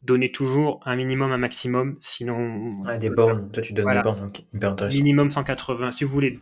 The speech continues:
Speaker 1: deux cents mots, dites minimum cent quatre-vingts, maximum deux cent vingt. Il
Speaker 2: Mhm.
Speaker 1: fera autour de, alors souvent, il va faire le plus bas. C'est important de le savoir.
Speaker 2: <laughs>
Speaker 1: Mais en tout cas, vous, au moins, il fera pas n'importe quoi.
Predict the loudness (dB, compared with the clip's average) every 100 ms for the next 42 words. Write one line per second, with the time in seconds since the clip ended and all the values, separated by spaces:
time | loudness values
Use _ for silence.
0 | -2 2 4 2 4 4 2 0 -14 -4
1 | 2 6 6 4 0 -4 -2 0 0 0
2 | -2 -4 -4 -4 -6 -12 0 0 0 -8
3 | _ _ _ _ _ 0 4 4 4 -2
4 | -6 -6 -4 -2 -2 -4 -10 -14 -10 -4
5 | -2 0 0 -2 -4 -6 -6 -8 -8 _
6 | _ _ _ -10 -10 -8 -4 0 2 2
7 | 0 -4 -6 -8 -20 _ -6 2 2 2
8 | -2 -6 -4 -4 -4 -6 -16 -16 -10 0
9 | 2 4 4 4 0 -4 -6 -8 -14 _
10 | _ _ _ -4 -2 2 2 0 -4 -6
11 | -2 0 0 0 -4 -8 -12 -18